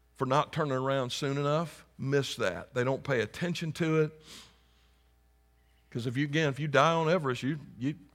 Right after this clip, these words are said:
Jesus is literally going to come back before your body gets removed from that place.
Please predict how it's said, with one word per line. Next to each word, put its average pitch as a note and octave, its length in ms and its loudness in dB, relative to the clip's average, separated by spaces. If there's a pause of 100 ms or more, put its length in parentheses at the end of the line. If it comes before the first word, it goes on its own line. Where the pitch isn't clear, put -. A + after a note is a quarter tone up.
(120)
Jesus F3+ 500 2
is A2+ 160 2
literally F3+ 720 4
going E3 260 -2
to C#3+ 60 -4
come C#3 260 -2
back C3+ 260 2
before B2+ 280 -2
your C#3 140 0
body C3 300 2
gets B2 260 -4
removed A#2+ 440 -6 (640)
from A#2+ 160 -4
that A#2+ 200 -4
place. A2+ 400 -8